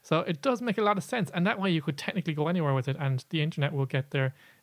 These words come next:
their wish, and, and Idris Elba might be James Bond. Although, uh, speaking about the f-, the future of the franchise, I th-, I think there's been so much talk about Idris Elba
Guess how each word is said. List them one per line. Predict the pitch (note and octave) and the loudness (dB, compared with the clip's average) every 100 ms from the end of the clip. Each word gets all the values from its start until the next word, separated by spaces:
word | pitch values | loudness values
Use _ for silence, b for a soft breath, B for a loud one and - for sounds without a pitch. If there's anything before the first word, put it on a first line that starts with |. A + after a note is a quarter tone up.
| _ | _
their | C#3 C3+ | 2 2
wish, | C#3 C3+ - | 2 0 2
and, | C#3 C3+ D#3+ | 2 2 0
and | C#3 C3+ C#3 - | 0 0 -4 -6
Idris | D3+ C3+ B2 | -4 -2 -2
Elba | C#3+ C#3 | -2 0
might | C3+ C3 | -2 -2
be | C#3 | -4
James | C3 C3 | -2 -4
Bond. | B2 C3+ C3 - B B B - | -2 -2 -2 -6 B B B -2
Although, | D3 D#3 E3 - | 2 2 0 0
uh, | E3+ D#3 F#3 _ | 2 2 -2 _
speaking | - A3+ F#3+ | -6 -2 2
about | D#3 C#3+ | 2 0
the | |
f-, | C#3 - | -4 -10
the | - D#3 | -4 -4
future | - E3 - D3 | -2 -4 0 -2
of | |
the | C3 | 0
franchise, | D3 C#3+ C#3 C3 C#3 | 0 0 0 -4 -2
I | C#3 | -2
th-, | F3 - | -2 -2
I | C#3+ | -2
think | D#3+ | -2
there's | C#3+ C3+ | -2 -2
been | D#3 | -2
so | C#3 F#3 | 0 2
much | F3+ | 0
talk | - E3 E3 | 2 0 2
about | C#3+ | 0
Idris | C#3 C3 C3+ | 0 -2 0
Elba | C#3+ D3+ F3 | 0 2 0